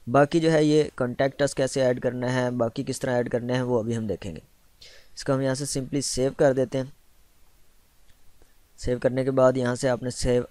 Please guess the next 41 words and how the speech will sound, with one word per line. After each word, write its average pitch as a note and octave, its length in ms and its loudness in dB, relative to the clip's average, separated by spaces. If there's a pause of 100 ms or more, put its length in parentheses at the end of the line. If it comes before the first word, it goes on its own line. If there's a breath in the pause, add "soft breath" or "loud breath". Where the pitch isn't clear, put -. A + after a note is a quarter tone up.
(140)
अरेंजमेंट A#2+ 440 -2
पे C#3+ 80 -4
क्लिक B2+ 240 -2
करना A#2+ 260 -2
है, B2 160 -4 (360)
सेव B2 300 -4
कर C3+ 180 -2
दिया। B2+ 240 0 (160)
अब C#3+ 220 0
जो C#3 80 0
है C#3 180 2
इसको C3 220 -6
हम B2+ 180 -4
दोबारा A2+ 280 0
से A#2+ 160 -4
रिफ्रेश A#2 460 0
करते C3+ 260 -2
हैं C3+ 80 0
अपने B2 180 -4
पेज A2+ 220 -2
को, B2 160 -6 (880 soft breath)
तो A#2+ 60 -2
यहाँ B2+ 180 0
पे C3+ 80 2
आप C3 60 4
देख B2+ 180 0
सकते C3+ 280 -6
हैं C#3 140 0
होम C3 420 -2 (320)
और B2 120 -2
कॉन्टैक्ट A#2+ 520 -2
अस A#2+ 140 -2
का B2+ 100 -4
हमारे A2 220 -2
पास B2 260 -4
पेज A#2+ 240 -2 (420)
आ G#2+ 100 2
चुका F#2 260 -8
है। F2+ 80 -14 (1040 loud breath)
अब D#3+ 100 6
देखें F#3 320 4